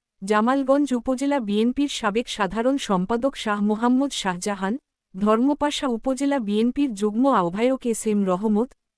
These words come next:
জুলফিকার আলী ভুট্রো, তাহিরপুর উপজেলা বিএনপির আহ্বায়ক মোহাম্মদ বাদল মিয়া, যুগ্ম আহ্বায়ক রাখাব উদ্দিন,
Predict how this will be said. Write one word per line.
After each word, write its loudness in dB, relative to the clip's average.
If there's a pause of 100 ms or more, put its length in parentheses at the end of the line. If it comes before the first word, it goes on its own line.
(140)
জুলফিকার 0
আলী 2
ভুট্রো, 0 (360)
তাহিরপুর 0
উপজেলা 0
বিএনপির 0
আহ্বায়ক 0
মোহাম্মদ 2
বাদল 2
মিয়া, 0 (420)
যুগ্ম 2
আহ্বায়ক 0
রাখাব -2
উদ্দিন, -2